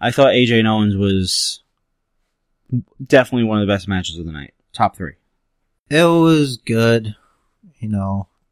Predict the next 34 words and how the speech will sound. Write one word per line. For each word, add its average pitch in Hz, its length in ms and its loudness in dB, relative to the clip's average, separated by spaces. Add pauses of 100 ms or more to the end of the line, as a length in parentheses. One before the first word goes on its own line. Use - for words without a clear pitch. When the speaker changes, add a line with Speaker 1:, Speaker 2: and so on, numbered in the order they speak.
Speaker 2:
you, 110 400 -8
it's 135 200 -4
A 147 140 0
J 117 160 -2
Styles, 113 600 0
so - 220 -10
Speaker 1:
Mm-hmm. 90 1200 -6
Speaker 2:
is 104 140 -4
there 123 200 0
a 123 40 -4
bad 127 300 0
match 143 320 -4
for - 140 -2
Speaker 1:
No. - 100 4
Speaker 2:
him? 175 220 -2 (240)
You 120 140 -6
know? 131 360 -6
Speaker 1:
Nope. 92 260 -6 (1120)
The 120 80 0
only 120 120 6
matches 117 680 2
that 107 440 4
he's 120 260 0
in 110 380 0
that 104 140 -2
are 95 60 0
bad 104 320 0
are 101 100 0
the 90 80 -2
matches 92 260 -2
that 98 80 -4
he's 92 140 -6
not 87 220 -6
in. 85 200 -14